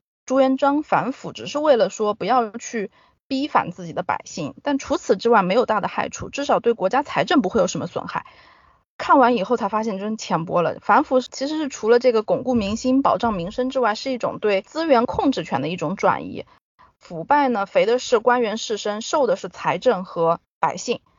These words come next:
那书里有一句描述讲得很形象，说偏偏在这些病灶上还攀附着无数吸血的肥大虫子，病灶越大，他们吸纳的越多，形成一张从上到下错综复杂的利益网，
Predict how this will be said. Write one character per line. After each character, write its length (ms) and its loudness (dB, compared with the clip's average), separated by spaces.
那 80 -6
书 200 -2
里 80 -4
有 200 4
一 40 -12
句 400 -6
描 240 0
述 160 -4
讲 160 -2
得 80 -4
很 160 -6
形 240 -10
象， 340 -2
说 320 0
偏 200 4
偏 220 2
在 140 4
这 100 2
些 140 0
病 220 0
灶 200 4
上 220 0
还 100 -2
攀 260 -4
附 120 -6
着 120 -2
无 200 -8
数 240 -4
吸 260 -6
血 160 2
的 80 2
肥 180 -4
大 200 2
虫 260 -6
子， 160 -8
病 180 2
灶 200 6
越 160 0
大， 180 2
他 140 -10
们 100 -10
吸 200 -10
纳 140 -2
的 80 -2
越 220 -4
多， 320 -2
形 300 -6
成 400 -2
一 140 -6
张 280 4
从 240 -4
上 220 4
到 180 2
下 280 0
错 200 2
综 200 -2
复 140 -18
杂 180 -4
的 100 -2
利 240 -12
益 60 -8
网， 260 -2